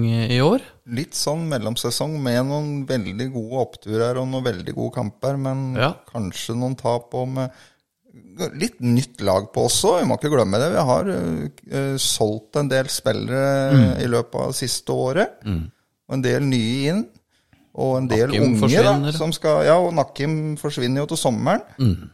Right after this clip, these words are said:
Speaker 2: Og vi har en del unge, spennende spillere, og jeg tror kanskje ikke vi kan forvente at det skal prestere opp under taket over tredve runder.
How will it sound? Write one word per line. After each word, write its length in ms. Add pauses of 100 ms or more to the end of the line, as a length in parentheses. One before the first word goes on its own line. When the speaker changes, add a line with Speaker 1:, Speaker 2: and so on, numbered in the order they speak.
(520)
Speaker 2:
Og 560
vi 120
har 240
en 80
del 240
unge, 280
spennende 520
spillere, 500
og 160
jeg 180 (320)
tror 640 (140)
kanskje 440
ikke 120
vi 80
kan 160
forvente 480
at 200
det 160
skal 180
prestere 760
opp 160
under 140
taket 960
over 180
tredve 380
runder. 360